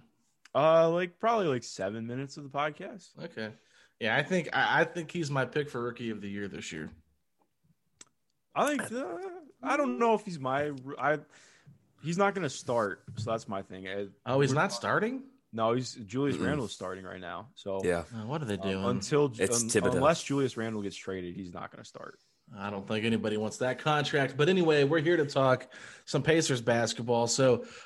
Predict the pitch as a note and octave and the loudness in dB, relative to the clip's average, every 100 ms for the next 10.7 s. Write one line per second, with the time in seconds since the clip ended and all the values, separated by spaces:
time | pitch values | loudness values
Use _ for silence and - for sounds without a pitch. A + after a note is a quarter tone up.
0 | - A#3+ C4 G#3+ E3 E3 D3+ C#3 D3 D3+ | 2 4 6 6 6 8 8 8 6 8
1 | C#3 B2 A#2 B2+ B2+ C#3+ E3 C3+ C3 B2 | 6 4 -2 0 4 6 6 6 6 8
2 | B2 A#2 A2 A#2+ A2+ A2+ A2 - D#3+ A#2+ | 8 6 2 2 4 4 2 0 -2 -4
3 | - B2 A2+ - A#2 A2+ A2 - A2+ A2 | -2 -2 -2 -4 -6 -6 -8 -12 -8 -6
4 | G#2+ G2+ G2 F#2 A2+ A#2+ A2 C3 D#3+ B2+ | -6 -6 -8 -6 -2 0 0 0 0 0
5 | A#2 G#2+ G#2 - - - - - B2 F#3+ | 0 0 -2 -8 -20 -20 -20 -8 2 4
6 | G#3 D#3 - C3 B2+ G#2+ G#2+ G2+ G#2 A#2+ | 6 2 0 0 0 0 -4 -4 -2 -2
7 | A2+ G#2+ G#2+ G#2+ E2 G#2+ G#2 A#2 A2+ G2+ | -2 -2 -2 -4 -4 -6 -4 -2 -2 -4
8 | G#2 G2+ G2 - G#2+ A#2+ E3 - B2+ A2+ | -4 -6 -8 -6 -4 0 -2 -2 -4 -2
9 | A2+ A2+ - A#2 A2+ G2+ G2+ A2 A2+ G#2 | -2 -4 -6 -4 -4 -6 -6 -2 -2 -2
10 | G#2 G2+ G#2+ G2+ F#2+ G2 G2 | -6 -6 -6 -6 -6 -6 -8